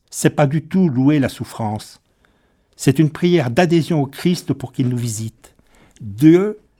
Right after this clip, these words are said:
viens me rejoindre dans mon histoire personnelle. » Hein, euh, venir prier ensemble, c'est une grâce. Chaque fois qu'on fait un acte positif comme ceci, c'est une grâce.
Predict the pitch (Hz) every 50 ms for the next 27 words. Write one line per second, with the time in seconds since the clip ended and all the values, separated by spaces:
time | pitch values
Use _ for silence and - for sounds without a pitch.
0 | _ _ _ _ _ _ - 113 104 107 170 170 165 143 - 160 165 131 131 147
1 | 156 170 170 170 156 - 120 110 127 123 131 135 139 131 135 - - 151 - -
2 | - 127 - - - 139 123 117 113 117 147 127 113 113 107 104 101 92 - _
3 | _ _ _ _ _ _ _ _ _ _ _ _ _ _ _ _ _ _ - -
4 | 113 127 - - - 131 120 110 101 104 120 135 127 113 143 175 185 185 - -
5 | - - 180 165 170 151 151 143 - - 165 165 170 170 156 135 - - 160 -
6 | - 135 127 117 107 92 113 113 107 104 - - - - _ _ _ _ _ _
7 | _ _ _ _ - - 147 131 - 160 - 156 143 - - 131 127 135 131 -
8 | - 135 - - 147 127 117 120 117 - - 151 151 - - - - 123 117 -
9 | 131 120 - - 147 143 135 - 156 143 - 135 123 117 104 87 92 104 101 95
10 | - - - - -